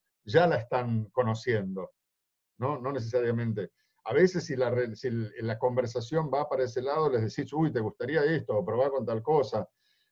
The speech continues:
Pero yo lo he, lo estoy haciendo con bastante respeto, me parece, con, con,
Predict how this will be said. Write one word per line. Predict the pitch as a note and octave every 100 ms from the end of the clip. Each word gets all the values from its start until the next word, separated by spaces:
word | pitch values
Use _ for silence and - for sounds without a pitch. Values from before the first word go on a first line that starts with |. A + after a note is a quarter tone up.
| _
Pero | - C#3+ C#3
yo | C3+ A#3 B3+
lo | - C#3 C3 C#3+
he, | D3+ C#3
lo | C#3
estoy | C3 F#3+ F#3
haciendo | E3+ F#3 F#3 D#3+
con | C3
bastante | B2 A2+ D3+ D#3 D3 B2 A2 G#2+
respeto, | A2+ A2+ A#2+ F#2+ F#2
me | F2+ F2+
parece, | F#2+ F2+ - F2+
con, | F#2+ F#2 F2+ F#2 _ _ _ _ _ _ _ -
con, | B2+ A2+